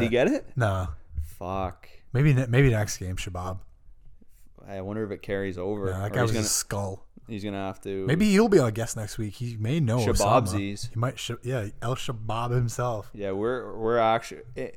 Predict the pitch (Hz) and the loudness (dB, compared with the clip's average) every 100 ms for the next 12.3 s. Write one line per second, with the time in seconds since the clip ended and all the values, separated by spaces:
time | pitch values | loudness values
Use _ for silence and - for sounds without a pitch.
0 | - - 120 113 110 107 110 110 113 - | -10 -4 -2 -2 -4 -2 0 0 0 -2
1 | 120 - 117 117 135 120 110 113 110 107 | -6 -2 -2 0 0 -2 -2 -2 -2 -4
2 | 110 113 104 107 104 104 101 101 - - | -6 -6 -6 -6 -8 -4 -2 -4 -8 -20
3 | - 90 110 104 98 98 98 104 107 - | -20 -16 -10 -8 -6 -8 -10 -10 -14 -14
4 | 92 104 101 98 104 110 - - _ - | -12 -10 -10 -10 -10 -12 -16 -20 _ -20
5 | - 110 101 101 - 104 - - 117 110 | -10 -8 -8 -8 -10 -12 -12 -10 -8 -6
6 | 107 110 110 107 110 104 104 104 101 - | -8 -8 -8 -6 -4 -4 -4 -6 -8 -14
7 | - - - 107 98 98 101 92 92 104 | -20 -6 0 2 4 2 0 0 2 4
8 | 101 98 98 - - 90 - - - - | 4 2 -2 -4 -8 -8 -8 -12 -12 -14
9 | - 98 107 98 107 107 104 101 110 127 | -12 -2 -2 0 2 2 0 -2 -2 -4
10 | - - 107 - - - 110 101 - 104 | -6 -10 -10 -10 -10 -12 -10 -10 -4 -4
11 | 98 92 92 - 101 101 98 104 98 107 | -4 -8 -8 -6 -4 -4 -4 -2 -2 -2
12 | 143 160 - | -4 -8 -12